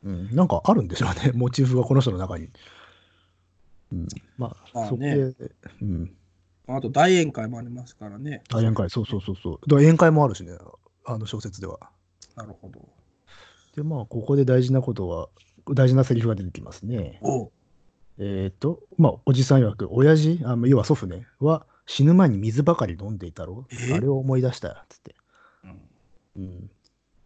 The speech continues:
Speaker 1: 大宴会の後にね、あの祖父、えーと、この祖父も大宴会の後に死んでんだよね。
Speaker 2: うん。あー、
Speaker 1: さっき
Speaker 2: 大宴会すると大変なんだね。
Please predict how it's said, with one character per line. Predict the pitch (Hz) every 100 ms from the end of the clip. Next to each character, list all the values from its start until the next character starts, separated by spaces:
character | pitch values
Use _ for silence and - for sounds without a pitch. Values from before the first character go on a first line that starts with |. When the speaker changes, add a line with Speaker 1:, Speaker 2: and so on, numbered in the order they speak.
| - - _ _ _ _
Speaker 1:
大 | - 147
宴 | 180
会 | 170 113 101 98
の | - 127
後 | 127
に | 113 107
ね、 | 131 113 -
あ | 123
の | 113
祖 | -
父、 | 127 107 - -
え | 113
ー | 110
と、 | - 104 98 - _ _ _ _ _ _
こ | - 190
の | 247
祖 | - -
父 | -
も | 160 196 - -
大 | 131
宴 | 123 110
会 | 104
の | 101
後 | 98
に | 90
死 | -
ん | 98
で | 92
ん |
だ | 80
よ | 95
ね。 | 127 - _ _ _ _ -
Speaker 2:
う |
ん。 |
あ | 110 107 107 104 104 104 98 95 92 95 90
ー、 | 90 -
Speaker 1:
さ | 127
っ |
き | 165 220
Speaker 2:
大 |
宴 | 156 127
会 | 113 113
す | 117
る | 107
と | 110
大 | - 135
変 | 165
な | 185
ん |
だ | 127
ね。 | 117 131 110